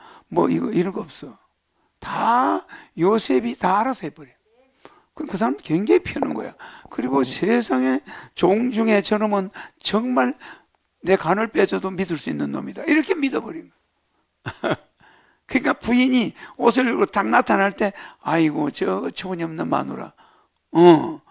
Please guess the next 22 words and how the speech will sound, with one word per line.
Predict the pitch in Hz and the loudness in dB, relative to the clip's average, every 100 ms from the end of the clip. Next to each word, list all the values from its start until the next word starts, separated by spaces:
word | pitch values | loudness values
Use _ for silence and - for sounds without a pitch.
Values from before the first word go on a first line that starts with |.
| _ _ - | _ _ -8
저 | 202 | -2
덮어 | 202 196 | 0 0
씌우는구나." | 170 - 147 - - - - _ | -2 -2 -2 -4 -14 -16 -20 _
벌써 | - 147 220 | -10 0 0
보디발은 | - 226 160 139 - | 0 -4 -4 -6 -8
알아. | - 190 269 285 - _ _ _ _ _ _ _ _ _ | -10 -10 -12 -12 -16 _ _ _ _ _ _ _ _ _
그죠? | 175 170 226 147 - - - - - | 0 4 4 2 -6 -20 -20 -20 -6
그런데도 | 190 214 202 160 | 2 4 4 4
"내 | 139 156 180 | 0 0 2
이놈, | 208 220 233 233 _ _ _ _ _ _ _ _ _ _ _ | 2 0 0 -4 _ _ _ _ _ _ _ _ _ _ _
당장 | - 247 226 220 180 160 | 0 2 4 2 0 0
감옥으로 | 156 160 - 180 | 0 0 -4 -6
가." | 156 233 | -8 -6
<laughs> | 214 - - - _ _ - - - _ _ | -8 -6 -4 -4 _ _ -20 -20 -20 _ _
"너 | 151 196 190 | 4 8 8
뭐 | 165 180 190 | 8 6 6
했냐, | 127 196 277 247 | 4 -2 0 2
안 | 175 | 2
했냐? | 175 220 185 | 0 0 0
저게 | 151 202 220 - - | 2 0 -2 -6 -8
사실이냐?" | - 214 202 254 269 101 - - _ _ - | 4 4 6 4 2 0 -2 -16 _ _ -16
묻지도 | - 277 | -14 -14